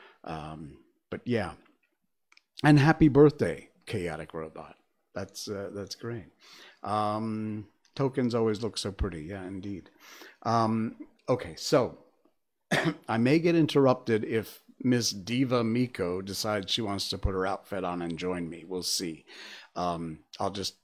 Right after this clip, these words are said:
bring her on as, as soon as she is, uh, as soon as she's ready. But, um, I'm gonna switch over to my Facebook review thing here, and then I've gotta make a slight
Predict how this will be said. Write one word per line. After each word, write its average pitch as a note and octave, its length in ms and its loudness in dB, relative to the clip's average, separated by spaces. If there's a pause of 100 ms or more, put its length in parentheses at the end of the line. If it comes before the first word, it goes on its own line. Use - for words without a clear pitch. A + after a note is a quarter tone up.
(160)
bring F#2+ 200 -2
her F2+ 160 -4
on E2+ 200 -4
as, D#2+ 320 -8
as E2 140 -8
soon F#2 340 -4
as E2 140 -6
she E2 320 -4
is, D#2+ 300 -10
uh, D#2+ 240 -14
as - 60 -10
soon G#2+ 220 -6
as F#2 80 -8
she's - 220 -8
ready. E2 260 -10 (460)
But, C#3 240 4
um, C#3 460 6 (1200)
I'm B2 580 4
gonna D3+ 240 4
switch - 300 2
over C#3 180 6
to A#2+ 80 2
my G#2+ 200 0
Facebook B2 580 -4 (100)
review G#2 640 -4
thing F2 420 -10
here, E2+ 560 -8 (540)
and G2 260 -6
then B2+ 200 0
I've C3 180 -2
gotta A2+ 220 -2
make G#2 400 -4
a F#2 200 -6
slight C3 640 -2